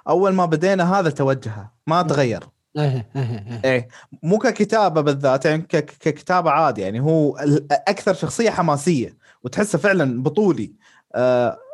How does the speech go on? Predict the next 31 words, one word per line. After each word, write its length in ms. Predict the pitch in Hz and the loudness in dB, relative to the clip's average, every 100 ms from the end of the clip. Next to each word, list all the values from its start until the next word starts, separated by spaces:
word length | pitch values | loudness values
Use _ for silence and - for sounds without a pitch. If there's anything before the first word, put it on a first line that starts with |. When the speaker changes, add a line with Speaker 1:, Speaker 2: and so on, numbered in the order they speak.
| - 740 | -8 -2
Speaker 1:
أما 300 | 233 214 190 | 2 2 4
إيرين، 360 | 226 247 240 185 | 4 2 0 -2
يعني، 600 | 170 165 165 160 135 - _ - | 0 2 0 -2 -6 -20 _ -6
يعني، 240 | 123 123 | -4 -4
بالنسبة 360 | 120 185 185 190 | -2 -4 0 0
لنا 200 | 220 190 | 2 0
فعلًا 580 | 139 - 190 151 127 127 | -2 -2 2 2 0 0
قلب 220 | 156 143 | 0 0
شيطان 520 | - 147 135 156 165 151 | -2 -2 0 2 2 0
و-، 400 | 120 104 - - _ _ 180 | -4 -6 -12 -20 _ _ -4
Speaker 2:
إيه، 140 | 254 | -2
Speaker 1:
يعني، 220 | 120 127 | -2 0
Speaker 2:
إيه، 100 | 180 | 0
Speaker 1:
خلاص، 240 | 135 175 147 | 0 -2 -2
Speaker 2:
إيه. 140 | 160 | -4
Speaker 1:
ما 120 | 202 262 | -2 0
منه 240 | 247 190 | 2 2
رجع، 320 | 180 123 87 | 2 0 -4
خلاص، 320 | 147 123 110 | -2 -2 0
يعني، 460 | 123 127 135 131 127 | -2 0 -2 -2 -4
آه، 760 | 123 - 139 _ - 87 82 _ - - | -6 -14 -20 _ -16 -16 -16 _ -20 -4
<laughs> 260 | 175 196 196 | 0 2 2
أنا 100 | 196 | 2
حتى 260 | 240 226 | 2 2
لما 260 | 190 202 180 - _ - | 2 4 0 -2 _ -6
يق-، 300 | 175 214 202 | 0 0 0
ي-، 240 | 202 226 156 | 2 2 2
يعني، 240 | 151 170 | 2 4
يقضي 720 | 220 226 _ _ - 151 160 | 2 0 _ _ -14 -2 0
على 340 | 147 151 139 139 | 2 4 2 2
مارليز، 720 | 156 202 202 143 135 160 | 0 2 2 2 2 -2